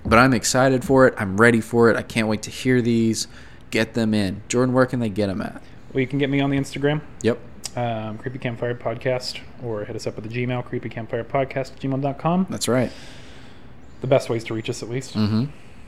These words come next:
Speaker 2: Um, yeah, I try to check, at least check the face, the Instagram every day. I'm gonna be putting up another thing to try to remind people tomorrow.
Speaker 1: Yep.
Speaker 2: Tell 'em we're back in action and that we need those, those submissions. So,
Speaker 1: Mm-hmm.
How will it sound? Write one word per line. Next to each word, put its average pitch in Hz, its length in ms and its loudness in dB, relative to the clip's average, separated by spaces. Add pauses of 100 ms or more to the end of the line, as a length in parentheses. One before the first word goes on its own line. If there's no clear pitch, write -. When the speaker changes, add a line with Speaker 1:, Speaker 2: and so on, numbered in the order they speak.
(240)
Speaker 2:
Um, 104 580 -8 (1000)
yeah, 117 180 0
I 113 60 -4
try 120 160 -6
to 117 180 -6
check, - 300 -4
at 117 100 -4
least 117 160 -6
check 117 200 -4
the 127 60 -6
face, 117 280 -6
the 123 100 -4 (180)
Instagram 120 380 -8
every 120 160 -6
day. 120 220 0 (420)
I'm 127 80 -6
gonna 123 100 -2
be 117 120 -2
putting 120 240 -2
up 123 100 -2
another 120 220 -2
thing 120 220 -6
to 123 80 -6
try 123 180 0
to 123 40 0
remind 123 360 -2
people 127 260 -4
tomorrow. 151 540 4 (240)
Speaker 1:
Yep. - 80 -16 (260)
Speaker 2:
Tell 120 80 -10
'em 107 80 -6
we're 107 80 -6
back 123 420 -2
in 123 120 -6
action 127 480 -2
and 113 100 -8
that 107 80 -8
we 110 100 -8
need 110 200 -8
those, 107 380 -6 (420)
those 120 160 -4
submissions. 110 500 -8
So, 107 200 -8
Speaker 1:
Mm-hmm. - 800 -16